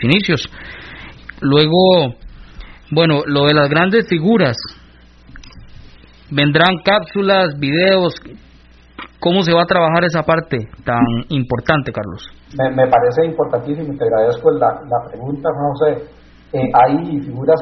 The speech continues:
Speaker 2: enormes en nuestra historia, empezando desde los padres fundadores de, en el año mil novecientos veintiuno,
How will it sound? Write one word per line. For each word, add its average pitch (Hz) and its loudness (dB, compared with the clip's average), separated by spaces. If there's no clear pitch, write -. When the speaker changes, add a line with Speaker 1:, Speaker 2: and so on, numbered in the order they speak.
Speaker 2:
enormes 160 0
en 117 -12
nuestra 113 -14
historia, 156 -2
empezando 117 -2
desde 113 -4
los 107 -14
padres 135 2
fundadores 147 2
de, - -4
en 110 -18
el - -4
año 131 -2
mil 131 -12
novecientos 127 -8
veintiuno, 135 -4